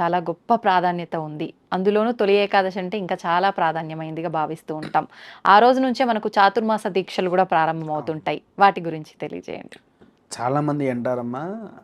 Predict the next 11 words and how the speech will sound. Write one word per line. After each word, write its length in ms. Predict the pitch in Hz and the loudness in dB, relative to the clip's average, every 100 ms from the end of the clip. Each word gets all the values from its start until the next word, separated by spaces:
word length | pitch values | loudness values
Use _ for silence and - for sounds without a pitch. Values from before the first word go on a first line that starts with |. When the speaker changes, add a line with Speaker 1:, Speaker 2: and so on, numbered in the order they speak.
| _ _ 120 | _ _ -4
Speaker 2:
ఏకాదశి 840 | 131 156 180 180 175 160 - 151 | -4 2 4 6 4 0 -2 -4
రోజున 640 | 131 123 117 139 139 139 - | -2 -2 -2 -2 -2 -4 -6
స్వామివారు 680 | - 131 123 147 165 151 156 | -10 -4 -2 -2 -2 0 -2
యోగ 400 | 170 127 135 143 | -2 -2 -2 0
నిద్రలోకి 680 | 143 120 117 127 139 139 151 | -2 -2 -2 2 2 2 0
వెళ్తున్నారు 680 | 135 123 117 113 113 110 113 | 0 -2 -4 -6 -4 -4 -4
అని 100 | 110 | -6
చెప్పేసేసి 520 | 104 - 107 104 107 | -10 -10 -10 -10 -12
అని 100 | 107 | -12
అంటారు. 460 | 101 110 110 131 214 - | -12 -8 -8 -8 -10 -6
Speaker 1:
హ్మ్. 240 | 208 160 | -4 -4